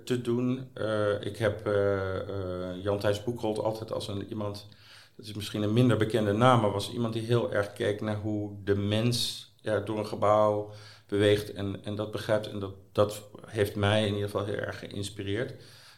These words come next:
Ja, en dan waren er, eh, natuurlijk de, de boegbeelden zoals, eh, Peter Smit, eh, eh, wat de, eh, bijzonder iemand als het gaat over materialisatie.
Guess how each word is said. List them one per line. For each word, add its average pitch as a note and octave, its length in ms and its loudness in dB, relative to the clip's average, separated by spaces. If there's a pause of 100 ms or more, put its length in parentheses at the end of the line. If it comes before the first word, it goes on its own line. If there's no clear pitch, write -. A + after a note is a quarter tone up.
Ja, F2+ 200 0
en E2+ 60 0
dan F2+ 120 2
waren F#2+ 300 4
er, F2 420 -2
eh, G2 220 -4
natuurlijk F#2+ 380 -6
de, F#2 360 0
de F#2 100 -4
boegbeelden F#2+ 560 0
zoals, - 360 -4
eh, F#2 80 -4 (260)
Peter G2 360 -2
Smit, F#2+ 540 -8
eh, F2+ 840 -6
eh, F#2 80 -6 (240)
wat F2+ 360 -4
de, F2+ 220 -8
eh, F2+ 220 -6 (120)
bijzonder G2 680 0
iemand G2+ 240 -4
als G2 100 -2
het - 100 -10
gaat G#2 240 -2
over G2+ 180 -4
materialisatie. G2 840 -2